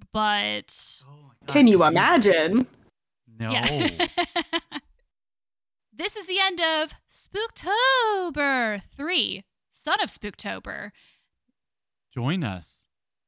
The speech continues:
Speaker 2: in a year for Spooktober four, The Ghost of Spooktober.
Speaker 1: Yeah, we had to look up earlier what exactly the order was. The next one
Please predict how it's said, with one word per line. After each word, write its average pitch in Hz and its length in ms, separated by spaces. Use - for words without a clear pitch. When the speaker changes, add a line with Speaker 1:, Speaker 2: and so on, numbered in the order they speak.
Speaker 2:
in 127 160
a - 20
year 104 720
for 135 140
Spooktober 135 800
four, 131 720
The 143 140
Ghost 147 420
of 113 120
Spooktober. 98 800
Speaker 1:
Yeah, 247 140
we 247 120
had 285 180
to 349 80
look 311 200
up 269 180
earlier 254 380
what 226 160
exactly 233 540
the 330 100
order 320 340
was. 311 300
The 226 80
next 226 240
one 226 100